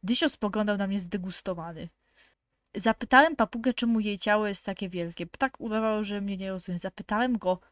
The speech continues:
ponownie. Ptaszyna zdawała się poirytowana moimi pytaniami. Zadałem mu pytanie po raz trzeci i zarazem ostatni. Ptak zaczął wrzeszczeć na mnie coś po ptasiemu.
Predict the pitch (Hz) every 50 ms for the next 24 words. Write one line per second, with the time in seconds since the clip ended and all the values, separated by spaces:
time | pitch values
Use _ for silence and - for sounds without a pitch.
0 | _ _ _ _ - 294 262 240 190 - - 175 156 170 - - - 185 - -
1 | 233 240 233 226 214 196 - - - - 202 196 208 220 233 233 220 - - 226
2 | 202 - - - - - _ _ _ _ - 214 214 220 214 220 220 - 226 202
3 | 214 220 220 226 247 262 254 233 214 214 214 208 - 214 - - 196 185 180 170
4 | 165 160 160 170 - _ _ _ _ _ _ _ _ _ _ - - - - -
5 | 196 208 214 233 254 269 269 254 233 233 220 - - - 233 226 226 233 - 226
6 | 214 202 - - - - 233 226 - - - 220 208 - 214 - 208 202 175 202
7 | 202 196 196 190 - - 196 - - 185 - - - 262 269 240 247 233 - -
8 | 220 214 208 196 180 214 226 220 - - 214 - - 208 202 196 196 196 185 -
9 | 196 - - - 180 - - 190 185 - - 185 170 170 165 170